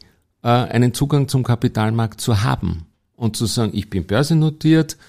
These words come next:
Und dann war natürlich die Frage, ähm, und Wettbewerber von uns haben das gemacht, ähm,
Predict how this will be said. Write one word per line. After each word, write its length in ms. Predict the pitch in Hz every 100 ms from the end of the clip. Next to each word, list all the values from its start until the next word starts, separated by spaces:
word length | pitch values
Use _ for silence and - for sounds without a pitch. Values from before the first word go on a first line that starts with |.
| _ _ _
Und 180 | - 107
dann 140 | 127 127
war 80 |
natürlich 440 | 127 127 143 160 -
die 100 | 139
Frage, 640 | - 107 113 135 127 120 - -
ähm, 480 | 107 101 98 95 95
und 300 | 104 92 -
Wettbewerber 500 | 98 104 - 117 117
von 220 | 104 - 107
uns 220 | 104 104
haben 140 | 95
das 200 | 98 98
gemacht, 720 | - 92 82 147 160 - - - - _ _ _ _ _ -
ähm, 480 | 113 104 98 92